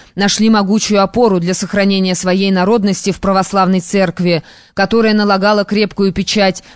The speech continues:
не только на их внутреннее мировоззрение, но и на самые внешние стороны их быта. К сожалению, как мы видели,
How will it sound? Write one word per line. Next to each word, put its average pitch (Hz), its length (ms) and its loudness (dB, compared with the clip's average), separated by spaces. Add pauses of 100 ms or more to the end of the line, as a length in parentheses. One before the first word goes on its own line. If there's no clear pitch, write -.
не 208 160 2
только 214 320 0
на 196 80 0
их 185 160 -2
внутреннее 185 560 0
мировоззрение, 185 960 0 (240)
но 208 160 2
и - 20 2
на 202 140 0
самые 208 340 0
внешние 196 540 0
стороны 196 440 0
их 180 280 -2
быта. 165 560 -2 (420)
К - 60 -12
сожалению, 202 600 2
как 202 220 0
мы 196 120 2
видели, 185 540 0